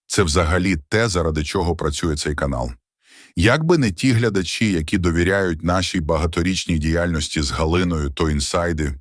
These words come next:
та інше, ведення каналу майже втратило сенс.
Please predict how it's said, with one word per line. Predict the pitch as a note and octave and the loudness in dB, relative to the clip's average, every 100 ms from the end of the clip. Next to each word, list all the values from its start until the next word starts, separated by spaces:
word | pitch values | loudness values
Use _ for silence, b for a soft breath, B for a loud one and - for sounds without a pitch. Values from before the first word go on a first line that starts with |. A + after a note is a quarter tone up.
| _ | _
та | - D#2 | -4 0
інше, | F2+ E2+ D2+ C#2 C2 b b b b - | 0 0 -2 -6 -10 b b b b -4
ведення | C2+ G2+ A#2 G#2 F2 | 2 2 2 0 0
каналу | - E2 E2 F2 E2+ D2+ | -2 0 0 0 0 -2
майже | C#2+ E2 E2 E2+ | -2 0 -2 -4
втратило | E2+ D#2+ D#2 C#2+ C2+ | -2 -4 -2 -4 -4
сенс. | - D2 C#2+ - - | -2 -4 -4 -8 -10